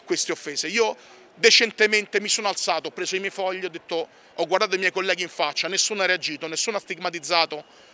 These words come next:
quello che è successo, ho preso e sono uscito da quella stanza, perché penso che ognuno di noi ha una dignità. Non ho dato in escandescenza in alcun modo, non ho detto alcuna forma di insulto,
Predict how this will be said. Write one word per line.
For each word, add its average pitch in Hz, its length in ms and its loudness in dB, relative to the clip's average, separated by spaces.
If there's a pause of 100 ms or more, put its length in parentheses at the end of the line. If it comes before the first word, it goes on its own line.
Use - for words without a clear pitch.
(120)
quello 180 180 2
che 165 100 -2
è 160 40 0
successo, - 540 -2
ho 170 40 -10
preso 202 260 -2
e 190 40 -4
sono 165 160 -6
uscito 165 220 -8
da 160 100 -6
quella 165 140 -10
stanza, - 460 -10 (400)
perché 180 220 0
penso 190 300 -2
che 185 60 -4
ognuno 208 160 -4
di 202 100 -4
noi 202 160 0
ha 175 40 2
una 160 120 -4
dignità. 156 540 -6 (440)
Non 180 120 0
ho 185 40 0
dato 185 200 2
in 180 80 0
escandescenza 170 680 -2
in 160 60 -6
alcun 151 240 -8
modo, 208 260 0
non 160 120 -4
ho 160 60 -6
detto 160 240 -4
alcuna 160 280 -6
forma 160 260 -4
di 156 60 -8
insulto, 220 480 -8